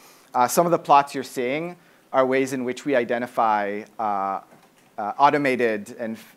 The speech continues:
fake accounts on Facebook and Twitter. So to enable this code of ethics, we put together internal set of processes. We've invested a lot in, in trying to understand these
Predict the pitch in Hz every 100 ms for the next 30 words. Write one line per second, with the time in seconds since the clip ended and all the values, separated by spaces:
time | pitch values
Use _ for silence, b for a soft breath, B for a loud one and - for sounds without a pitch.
0 | _ - 143 135 131 - 127 120 123 117
1 | - 120 107 - 113 - 110 104 98 92
2 | 90 - _ _ _ _ _ _ _ _
3 | b b b b b - 254 247 247 -
4 | _ _ - 233 214 196 240 214 190 156
5 | - 170 160 127 123 - 160 180 - 147
6 | 135 131 - 127 123 117 110 104 104 -
7 | b - 120 131 117 - 113 - 185 175
8 | 170 147 151 131 127 123 127 b b -
9 | 123 123 123 - 143 147 208 320 285 196
10 | 170 160 156 156 139 127 123 - 147 165
11 | 139 131 123 - 117 120 117 117 127 120
12 | 110 107 107